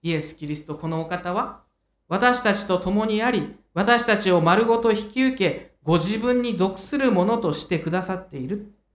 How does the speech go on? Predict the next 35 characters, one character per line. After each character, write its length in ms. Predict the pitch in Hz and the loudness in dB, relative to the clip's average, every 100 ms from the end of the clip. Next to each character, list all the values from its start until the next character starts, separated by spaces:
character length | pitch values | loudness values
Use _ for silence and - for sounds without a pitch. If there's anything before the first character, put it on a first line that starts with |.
| _ _ _ _ _ _ _ | _ _ _ _ _ _ _
イ 120 | 247 | 2
エ 60 | 254 | 4
ス・ 140 | 247 | 4
キ 80 | 233 | 0
リ 140 | 226 | -2
ス 60 | 220 | 2
ト 100 | 233 | 4
は 320 | 226 220 - | 4 4 -2
私 300 | 190 214 262 | 0 4 4
た 100 | 254 | 4
ち 140 | 233 202 | 2 2
の 100 | 196 | 2
兄 140 | 202 285 | 2 2
弟 240 | 269 233 | 4 4
と 120 | 202 180 | 2 0
な 120 | 175 | 0
り、 160 | 160 151 - | 0 -4 -6
私 300 | 180 220 226 | 0 2 2
た 120 | 226 | 0
ち 120 | 202 | 0
の 140 | 190 180 | 0 0
ど 140 | 214 | 2
ん 100 | 254 | 2
な 100 | 208 | 0
病 360 | 190 202 196 175 | 0 2 0 0
も、 340 | 156 151 - - | -2 -4 -8 -4
い 240 | 180 196 | -2 4
い 40 | 202 | 4
え、 280 | 208 208 - | 2 -6 -10
死 280 | - - 262 | -4 -2 2
に 260 | 262 214 | 4 2
際 280 | 196 226 220 | 2 2 0
し 100 | 214 | -2
て 80 | 226 | -2
も 320 | 185 - - | -2 -2 -12